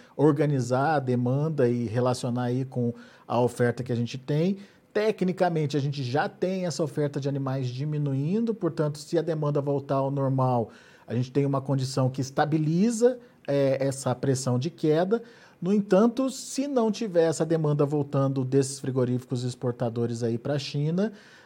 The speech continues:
a situação pode, é, piorar um pouquinho aí, pensando, obviamente, é,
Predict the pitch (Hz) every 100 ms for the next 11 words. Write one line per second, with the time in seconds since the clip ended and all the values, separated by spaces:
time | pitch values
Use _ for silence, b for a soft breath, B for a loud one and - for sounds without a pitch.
0 | B 135 143 143 139 - 143 135 131 143
1 | 143 151 156 160 175 180 175 147 151 147
2 | 143 135 131 120 120 - 151 135 143 139
3 | 170 147 143 147 165 143 127 143 143 180
4 | 156 - 131 135 156 143 135 135 139 120
5 | 120 131 135 160 160 B B B 135 151
6 | 156 151 151